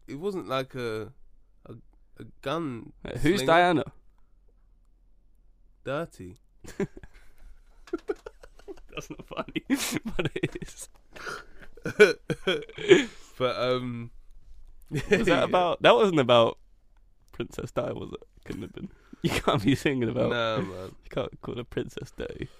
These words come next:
Speaker 1: But yeah, it's all, it's all a, it's all a bit of a shit show, and I think it'll blow over at some point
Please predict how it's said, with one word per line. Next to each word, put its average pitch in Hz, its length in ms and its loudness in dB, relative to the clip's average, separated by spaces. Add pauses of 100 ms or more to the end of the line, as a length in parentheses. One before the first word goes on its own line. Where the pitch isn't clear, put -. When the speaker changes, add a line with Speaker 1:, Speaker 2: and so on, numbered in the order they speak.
(140)
Speaker 1:
But 143 220 4
yeah, 131 180 0
it's 123 180 -4
all, 175 200 0
it's 147 200 -4
all 180 240 -2
a, 135 200 4
it's 147 180 -4
all 185 180 -2
a 135 40 0
bit 123 140 -4
of 98 100 -8
a 117 40 -6
shit - 280 -10
show, 104 400 -6
and 117 420 -4
I 127 100 -6
think 151 200 -6
it'll 110 100 -4
blow 107 300 -4
over 101 440 -6 (120)
at 107 180 -8
some 104 220 -10
point 101 340 -10